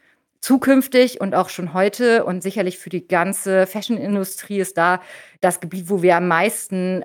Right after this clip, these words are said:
wachsen oder auch an Innovationen wachsen können. Die unterschiedlichen Wochenwelten haben eben ja ganz unterschiedliche Themenbereiche. Also wie gesagt, äh, du hattest gerade schon angesprochen, wir starten in der K W dreiundzwanzig mit einer Wochenwelt, alles rund um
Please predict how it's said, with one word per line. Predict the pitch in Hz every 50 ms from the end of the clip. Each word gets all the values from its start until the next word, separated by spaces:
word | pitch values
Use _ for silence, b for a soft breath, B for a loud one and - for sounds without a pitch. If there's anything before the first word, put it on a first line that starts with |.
| - -
wachsen | - 180 - - - - 240 220 208
oder | 190 170 165 -
auch | 156 - -
an | 160 175 -
Innovationen | - 185 185 175 165 165 - - 196 214 220
wachsen | 190 208 - - - 233 220
können. | 220 - - 208 202 214 214 220 B B B B B B B _ -
Die | 175
unterschiedlichen | 196 220 233 214 - - - - 190 - - 190 185 190 196 190 B B B B B _
Wochenwelten | - 208 269 262 269 233 202 208 202 202 214 208 196
haben | 214 208 196 - -
eben | 190 202 190 190
ja | 180 185 180 180 180
ganz | - - 170 175 165 - - - - _
unterschiedliche | - - 202 202 226 - - - - 190 - 220 196 - _ -
Themenbereiche. | - 254 285 262 226 196 185 185 175 175 165 175 190 - 226 190
Also | 175 180 190 170
wie | 185
gesagt, | - 196 175 190 214 220 214 -
äh, | 135 196 180
du | 190
hattest | 196 180 180 -
gerade | - 185 196
schon | 180 - -
angesprochen, | - 208 233 220 - - 185 180 202
wir | 180 180
starten | 170 - 185 180 202 202 202 190 190 B B B B B -
in | 185
der | 185 190
K | - 196 208 196
W | 214
dreiundzwanzig | - 196 185 202 214 196 - 208 202 208 214 - -
mit | 196 185 -
einer | 190 196 180 160
Wochenwelt, | 202 - - 214 180 - 190 190 185 190 196 202 -
alles | - 170 175 190 190 175 - 175 -
rund | 202 214 214 -
um | 185 190 190 190 190 180